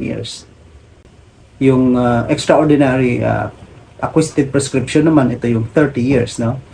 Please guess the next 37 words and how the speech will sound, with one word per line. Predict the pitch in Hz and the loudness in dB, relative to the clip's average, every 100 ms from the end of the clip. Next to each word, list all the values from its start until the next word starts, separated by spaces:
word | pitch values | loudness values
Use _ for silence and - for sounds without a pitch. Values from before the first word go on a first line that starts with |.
| - - - | -20 -20 -10
So, | - 117 | -2 2
wala | 135 135 | 4 2
kang | 143 135 | 2 2
good | 139 | 2
faith | - 143 139 | 2 0 2
dito. | 175 165 120 104 - | 0 2 0 -2 -6
So, | - 117 117 120 127 135 - - - - - - | -4 -2 -2 -2 -4 -10 -18 -20 -20 -20 -20 -8
talagang | 95 120 127 139 139 135 131 127 127 127 110 107 104 101 - - | -2 0 2 2 4 4 2 0 -2 -4 -6 -6 -8 -10 -12 -4
alam | 151 156 160 | 4 4 6
mong | 151 147 | 4 4
unregistered | 143 139 131 - 139 139 | 4 2 2 0 0 2
land | 143 151 143 | 2 2 0
yan. | 135 107 | 0 -2
So, | 110 123 120 117 - - - | -4 -4 -4 -4 -10 -12 -4
pinoses | 131 131 160 160 165 | -2 2 2 2 4
mo, | 151 139 151 - - - - _ - | 2 2 -2 -12 -20 -20 -20 _ -4
ah, | 113 110 | 0 2
nagkaroon | 113 117 - 127 135 | 0 -2 -2 0 2
ka | 151 | 2
ng, | 151 135 | 0 0
nag, | 139 123 | 0 2
ah, | 123 113 110 | 2 2 0
stake | - 175 156 | 0 0 2
ka | 156 | 4
ng | 151 | 2
possession | 151 143 147 160 | 2 2 2 4
mo | 156 156 | 2 2
dyan | 131 123 | 2 0
as | 120 127 | -2 -2
against | 123 143 147 | 2 2 2
all | 139 147 | 2 2
the | 139 | 2
others | 123 120 135 120 117 - - - - - | 0 0 2 0 -2 -10 -18 -20 -12 -4
na | 110 139 | -2 2
alam | 139 139 | 2 4
mong, | 139 135 135 | 4 4 2
ah, | 131 123 120 | 0 -2 -4